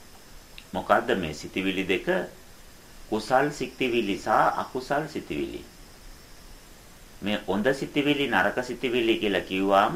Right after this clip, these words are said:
මෙතනින් එහාට සිතිවිල්ලක් මේ ලෝකේ නෑ. එමෙ ඉපදෙන්න බෑ. එමෙ එකක් නෑ. එහෙනම් රාත්-, රාතන් වහන්සේ නමක්, පසේ බුදු මහරහතන් වහන්සේ නමක්, සම්මන් වහන්සේ නමක් කියන මේ ආර්ය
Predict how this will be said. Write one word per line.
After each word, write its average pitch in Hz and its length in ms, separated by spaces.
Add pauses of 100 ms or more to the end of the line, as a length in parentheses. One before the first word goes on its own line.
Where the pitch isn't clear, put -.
මෙතනින් 131 500
එහාට 117 400
සිතිවිල්ලක් 151 600
මේ 131 160
ලෝකේ 120 300
නෑ. 95 260 (240)
එමෙ 92 220
ඉපදෙන්න 120 420
බෑ. 82 240 (180)
එමෙ 95 220
එකක් - 220
නෑ. 85 240 (1300)
එහෙනම් 98 440 (1000)
රාත්-, - 540
රාතන් 95 500
වහන්සේ 117 640
නමක්, 135 380 (680)
පසේ 110 400
බුදු 113 240
මහරහතන් 104 600
වහන්සේ 90 480
නමක්, 101 340 (380)
සම්මන් 101 420
වහන්සේ 85 440
නමක් 80 360
කියන 98 300 (640)
මේ 90 240
ආර්ය 98 440